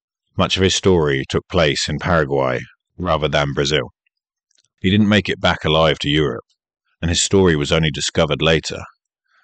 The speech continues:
So while his adventures there are very exciting,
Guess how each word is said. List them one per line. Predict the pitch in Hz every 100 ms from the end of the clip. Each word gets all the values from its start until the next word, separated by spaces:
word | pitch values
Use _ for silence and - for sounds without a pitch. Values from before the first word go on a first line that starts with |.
| _ _ _ _ _
So | - 90
while | 85 87
his | 87 82
adventures | 78 95 98 - 80
there | 78 73
are | 80 76
very | 78 76
exciting, | - - 76 73 -